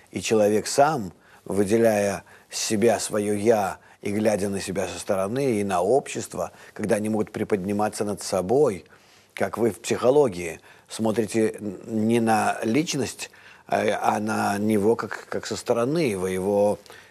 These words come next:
э, пытаетесь вообразить как определённый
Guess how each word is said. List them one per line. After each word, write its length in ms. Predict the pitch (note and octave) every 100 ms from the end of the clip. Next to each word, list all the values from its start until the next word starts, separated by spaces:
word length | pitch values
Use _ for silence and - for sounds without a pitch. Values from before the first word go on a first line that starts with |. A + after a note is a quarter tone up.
| _ -
э, 40 | - - - - - - - - -
пытаетесь 580 | B2 A2+ G#2 G#2+ B2 A2+
вообразить 520 | B2 A#2+ A#2+ G2+ G2+
как 160 | G2+ G2+
определённый 680 | A#2 G2 A2 A2 A2+ A#2